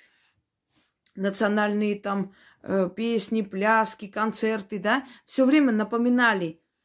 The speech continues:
самобытность каждого народа. А сейчас что делает каждый народ, который получил свободу? Он ничего не делает ради себя. Мы духовно обнищали.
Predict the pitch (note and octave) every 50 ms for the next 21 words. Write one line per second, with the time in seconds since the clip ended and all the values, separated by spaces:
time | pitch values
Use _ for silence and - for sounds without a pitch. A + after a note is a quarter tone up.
0 | _ _ _ _ - - G#3+ A3+ A#3 A3 G3+ A#3+ A#3+ - - G3 F#3 F#3+ - -
1 | G3+ G3 F3+ F3+ F#3+ F#3+ G3 G3 G3+ G3+ G3+ G3+ F#3 E3 - - - G#3 G3 -
2 | B3 A3 - - B3 A#3 G#3 - - - - A3 G#3 F3+ G3 G3 F#3 F#3 F#3 F3
3 | F3+ - G#3 G3+ F#3 F3 F3 F#3 F#3+ G3 G#3 A#3+ C4+ C4 - - F#3 - G3+ G3+
4 | G3 G3 F#3+ F#3 F3+ F#3 - - G#3+ G3+ G3+ - - G3 G3 F3+ F3+ F3 E3 F3
5 | F#3 G3+ G#3+ A#3 A3 - - C4+ A3+ A#3+ A3 G3 G3+ G3 F3+ A3+ A3 F#3 F3 F3
6 | F3 F3 F3+ F3+ F#3 F#3 - - F#3 F#3 F3+ - - - _ - - - - -
7 | _ _ _ _ _ _ _ G#3 A3 B3+ C#4 - - A#3 G#3+ G#3+ - B3+ D4+ D#4+
8 | C4+ B3 A3 G3 F3+ - - - G3+ G3 F3+ G#3+ A3 A3 A#3 G#3+ - - - -
9 | A3 G3 E3+ D#3 D3+ - -